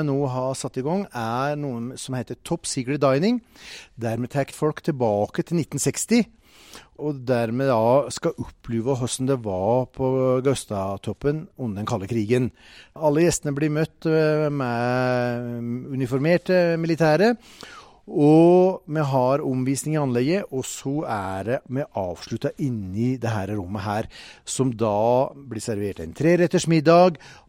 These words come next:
og noen av gjestene blir ofte tatt inn i, til avhør, for vi har jo funnet litt ut at de har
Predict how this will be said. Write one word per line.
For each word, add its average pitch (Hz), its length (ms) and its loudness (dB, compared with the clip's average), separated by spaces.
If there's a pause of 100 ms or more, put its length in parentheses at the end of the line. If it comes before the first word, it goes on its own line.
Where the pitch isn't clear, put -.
og 117 560 0
noen 160 240 4
av 165 160 0
gjestene 156 400 0
blir 135 160 2
ofte 127 320 -2
tatt 120 240 -4
inn 170 320 2 (320)
i, 131 400 2
til 135 160 -8
avhør, 156 720 10
for 127 160 -14
vi 123 80 -10
har 120 240 -6
jo 113 140 -2 (340)
funnet 117 320 -4
litt 120 160 -6
ut 135 240 -2
at 123 80 -6
de 117 160 -6
har 113 80 -6